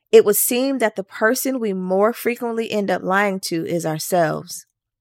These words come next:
We ride this emotional, crazy roller coaster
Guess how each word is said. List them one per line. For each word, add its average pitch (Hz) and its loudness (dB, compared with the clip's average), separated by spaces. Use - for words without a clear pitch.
We 220 -2
ride 226 6
this 214 0
emotional, 214 0
crazy 233 0
roller 208 2
coaster - -6